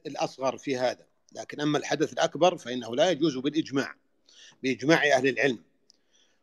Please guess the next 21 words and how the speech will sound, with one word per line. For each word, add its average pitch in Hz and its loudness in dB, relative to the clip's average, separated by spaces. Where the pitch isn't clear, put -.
والأصل 170 4
في 196 -2
هذا 170 4
أن 165 -4
احتراما 170 -2
لكتاب 139 -4
الله 123 -2
جل 117 -8
وعلا 117 -4
وتوقيرا 139 -6
لكلامه، 135 -2
أن 196 2
الإنسان 151 0
إذا 143 2
أراد 131 2
أن 156 0
يمسك 175 0
المصحف 165 0
يكون 156 2
على 143 0
طهارة، 127 -2